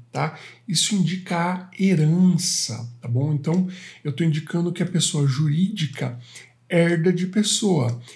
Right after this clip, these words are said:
E tô falando que pessoa física herda de pessoa também. Então, no texto aqui, pra manter a ubiquidade, né,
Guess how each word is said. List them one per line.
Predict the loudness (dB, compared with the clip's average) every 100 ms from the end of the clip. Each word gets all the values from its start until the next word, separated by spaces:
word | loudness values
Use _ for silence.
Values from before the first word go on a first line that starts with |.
| -14 -10
E |
tô | -4 -2
falando | 0 0 -2
que | -4
pessoa | -2 0 0 -2
física | -2 2 2 2 -2 -4 -6 -8 0
herda | 2 4 2 0
de | 0
pessoa | 0 2 2 0 0
também. | -2 0 2 0 -2 -4
Então, | 0 2 4 4
no | 4 4
texto | 4 4 2
aqui, | 0 0
pra | 2
manter | 4 4 2 2 2
a | 0 0 0 0
ubiquidade, | 0 0 0 -2 0 2 2 2 0
né, | 0 0